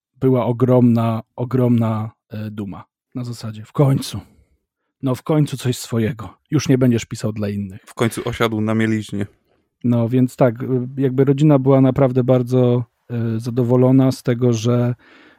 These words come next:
Speaker 1: że próbuję zrobić coś swojego, że jakby, no, nie zatrzymuję się w miejscu, gdzie, wiesz, pracuję na etacie i jest mi dobrze, tylko jakby chcę, chcę czegoś więcej. Szukam jakby jakiegoś takiego rozwiązania, które pozwoli mi się zawodowo spełniać na tyle,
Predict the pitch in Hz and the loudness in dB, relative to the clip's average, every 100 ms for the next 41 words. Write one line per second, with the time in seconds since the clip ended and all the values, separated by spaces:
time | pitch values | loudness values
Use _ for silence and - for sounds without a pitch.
0 | - 123 156 - - 175 175 220 202 180 | -6 -2 -2 -2 -2 0 2 4 4 4
1 | 180 180 - 170 - - - - 160 139 | 0 -2 0 -2 -2 -12 -12 -2 4 4
2 | 113 113 113 123 120 135 131 151 156 160 | 2 -2 -2 -2 -2 -4 -2 0 0 2
3 | 151 143 - 170 180 170 156 151 135 147 | 0 -2 -2 0 2 2 2 0 2 4
4 | 151 - - 127 123 127 127 120 117 - | 4 0 -6 -6 0 2 2 0 -4 -4
5 | 135 127 151 147 143 135 143 131 151 170 | -4 0 2 4 4 4 0 0 0 0
6 | 190 _ - _ _ 123 139 - 143 147 | -2 _ -20 _ _ -2 -2 2 2 2
7 | 151 170 - 170 160 151 156 151 - - | 2 0 -2 -2 0 0 0 -2 -8 -4
8 | - 165 127 - 170 160 156 143 135 120 | 2 2 2 -2 0 2 2 2 2 0
9 | 113 104 110 - 131 139 - _ 139 _ | 0 -10 -10 -12 -18 -20 -20 _ -20 _
10 | 104 - 170 165 160 151 151 151 - 156 | -14 -8 0 2 4 2 2 2 2 -2
11 | 147 156 147 147 147 156 156 - 143 143 | 2 2 4 4 4 2 0 -2 -2 0
12 | 135 143 139 139 - 135 131 135 131 135 | 0 4 6 4 2 0 2 2 2 -2
13 | - 135 135 - 131 - 139 185 | 0 2 2 0 -2 0 0 -2